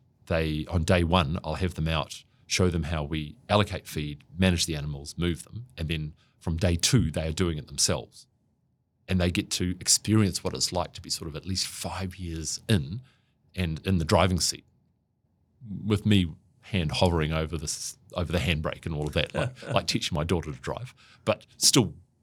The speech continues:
Speaker 1: the same experience. And then that not only gives them the experience, but gives them this, this kind of feeling of, of what it's like to move forward. And this is what we have to do for our people. We talked before about those career changes and,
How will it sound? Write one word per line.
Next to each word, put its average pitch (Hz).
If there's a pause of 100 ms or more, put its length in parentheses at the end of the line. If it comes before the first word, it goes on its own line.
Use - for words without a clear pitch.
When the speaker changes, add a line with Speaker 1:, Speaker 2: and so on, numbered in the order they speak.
Speaker 1:
the 110
same 95
experience. 85 (500)
And 87
then 87
that 90
not 98
only 92
gives 101
them 90
the 73
experience, 80
but -
gives 87
them 73
this, - (840)
this -
kind 90
of 76 (300)
feeling 98 (500)
of, 71
of 71
what 90
it's -
like 69 (440)
to 90
move 92
forward. 85
And 95
this 113
is 110
what 101
we 95
have 101
to 95
do 67
for -
our 76
people. - (280)
We 95
talked -
before 92
about 62 (440)
those 73
career 90
changes 71
and, 65